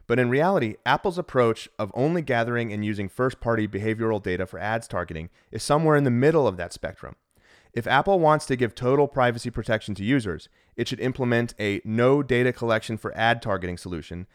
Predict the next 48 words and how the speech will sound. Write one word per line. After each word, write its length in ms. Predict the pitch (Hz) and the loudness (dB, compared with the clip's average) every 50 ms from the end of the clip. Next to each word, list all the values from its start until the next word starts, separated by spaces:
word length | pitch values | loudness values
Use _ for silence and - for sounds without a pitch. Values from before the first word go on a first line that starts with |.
| _ _ _ - | _ _ _ 0
that 120 | 113 - | 0 0
prevents 380 | - 127 117 139 143 139 - - | 0 2 2 2 2 2 0 -6
even 220 | 156 151 151 156 | -6 -4 0 0
its 160 | 143 135 - - - | 0 0 -2 -4 -2
own 240 | 127 147 151 147 143 | 0 2 2 0 0
products 360 | - 107 92 87 90 - - | 0 0 0 0 -2 -4 -6
from 120 | - 98 | -8 -10
collecting 400 | - - 110 101 98 - 104 98 | -8 -2 -2 -2 -2 -2 -4 -4
user 200 | 98 107 104 107 92 | -4 -2 -4 -4 -4
data 240 | 95 90 90 90 | -2 -2 -2 -4
to 100 | - - | -4 -8
target 320 | 92 - 98 92 90 - - | -8 -4 -4 -4 -4 -4 -4
ads. 400 | 107 101 87 78 - - - _ _ _ _ _ _ _ - | -2 -2 -2 -2 -6 -10 -20 _ _ _ _ _ _ _ -12
The 240 | 110 113 131 - 139 | -2 0 0 2 2
A 100 | 160 196 | 0 -2
T 140 | - 214 196 | -2 -6 -8
T 180 | - 190 180 | -6 -8 -6
prompt 400 | - - 135 120 113 107 104 - | -4 0 2 2 2 2 0 -4
seems 380 | - - 135 135 143 147 143 - | -12 -8 -4 -2 -2 -2 -4 -4
to 160 | - - - | -6 -6 -4
undermine 560 | 113 117 120 113 110 107 107 110 110 117 113 | -2 -2 -2 0 0 0 2 2 0 0 0
the 80 | 107 107 | -2 -2
notion 400 | 107 104 101 98 - - 98 90 | -2 -2 -2 -4 -4 -8 -10 -8
of 140 | 76 92 90 | -8 -8 -6
that 180 | 98 87 - | -6 -8 -8
spectrum 420 | - - 127 117 113 - 107 98 95 | -8 -4 -4 -4 -4 -4 -6 -6 -6
of 100 | - - | -8 -6
privacy. 520 | - 101 101 98 95 - - - - - _ _ _ _ _ _ - | -4 -4 -4 -4 -4 -10 -16 -18 -20 -20 _ _ _ _ _ _ -8
A 80 | - | -6
user 280 | 107 110 123 123 123 127 | -2 0 0 0 0 0
is 200 | - 113 104 113 | -2 -2 -4 -4
either 220 | 113 104 104 92 - - | -4 -4 -4 -6 -4 0
utterly 440 | 113 123 139 139 147 156 160 170 - _ - | 0 2 2 2 0 -2 -4 -6 -12 _ -8
and 220 | 101 101 95 _ - | -6 -6 -6 _ -8
totally 440 | - - - 151 147 143 135 131 | -8 0 0 2 2 4 2 0
surveilled, 500 | 123 - 131 117 107 90 85 85 85 87 _ _ _ _ _ _ _ - | 0 -2 -4 -2 -2 0 -2 -2 -4 -8 _ _ _ _ _ _ _ -4
or 140 | 110 104 | -2 -2
none 260 | 104 107 117 120 135 147 | 0 2 4 4 4 4
of 120 | 139 127 | 2 2
their 100 | 131 120 | 2 0
usage 380 | 110 110 113 - - 113 - - | 0 0 -4 -4 -4 -8 -6 -4
data 240 | 107 104 101 101 | -4 -4 -4 -4
is 140 | - 98 92 | -6 -6 -8
being 220 | 95 101 98 95 98 | -6 -6 -4 -4 -2
utilized 440 | 107 107 107 104 104 101 104 - | -2 -2 -2 -2 -2 -2 -4 -6
for 80 | - - | -6 -6
ads 200 | 98 98 95 - | -4 -4 -4 -6
targeting. 400 | - 90 82 - - 78 78 | -6 -8 -8 -8 -10 -14 -16